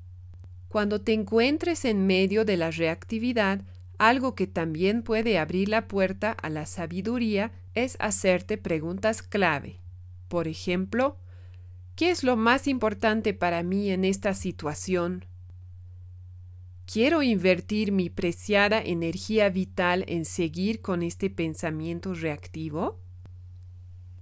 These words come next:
¿Cuál de mis necesidades percibo que se ve amenazada ahora mismo?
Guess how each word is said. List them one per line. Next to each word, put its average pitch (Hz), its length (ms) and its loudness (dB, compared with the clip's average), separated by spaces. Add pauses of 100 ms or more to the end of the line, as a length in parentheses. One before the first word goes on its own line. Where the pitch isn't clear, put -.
(540)
¿Cuál 269 400 6
de 247 140 4
mis 196 260 2
necesidades 196 1000 4
percibo 190 680 0
que 185 120 -4
se 180 220 0
ve 185 200 2
amenazada 180 920 2
ahora 175 380 2
mismo? 190 600 0